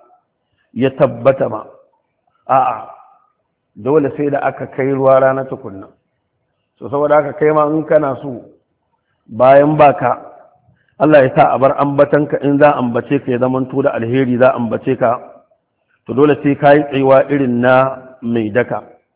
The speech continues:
Shi ya sa wani lokaci yaudarar kanmu muke. Da mu ce muna neman aljanna,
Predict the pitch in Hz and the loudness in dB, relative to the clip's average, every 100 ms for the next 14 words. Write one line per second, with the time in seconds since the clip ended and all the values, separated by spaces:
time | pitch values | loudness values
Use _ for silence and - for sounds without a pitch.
0 | _ _ _ _ _ _ _ _ - 139 | _ _ _ _ _ _ _ _ -4 0
1 | 147 175 127 117 - - - _ _ _ | 2 4 2 0 -12 -20 -20 _ _ _
2 | _ _ 123 165 175 170 160 151 143 127 | _ _ -2 2 2 0 -4 -4 -4 -2
3 | 135 131 - 117 107 110 107 98 - _ | -2 -2 -4 -8 -8 -12 -12 -20 -20 _
4 | _ _ _ _ _ _ _ _ _ _ | _ _ _ _ _ _ _ _ _ _
5 | _ - 135 151 143 151 147 143 131 131 | _ 0 2 2 -2 -2 -2 0 -2 -4
6 | 135 - 113 123 123 | -6 -6 -6 -4 -4